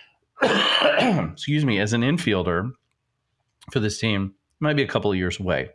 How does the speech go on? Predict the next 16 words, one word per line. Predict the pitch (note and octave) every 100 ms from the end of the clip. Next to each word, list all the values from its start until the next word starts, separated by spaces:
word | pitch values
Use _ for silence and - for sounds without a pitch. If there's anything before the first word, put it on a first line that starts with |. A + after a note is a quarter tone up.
| _ - - - -
Anyway, | A3+ F3 A#2+
Billy | A#2 G3+
Wagner, | E3+ D3 C#3+ C#3+ C#3 C#3+ - _ _ _
definite | - E3 F3+ D3+
Hall | B2 B2
of | A#2
Famer | B2 A#2 A2+
in |
my | G#2+ G#2+
book, | G#2 G#2 - - - -
should | - - A2+
one | G#2+ G2+
hundred | - F#3 F3
percent | C3 - A2+
go | G#2+ G#2
in. | G2+ G2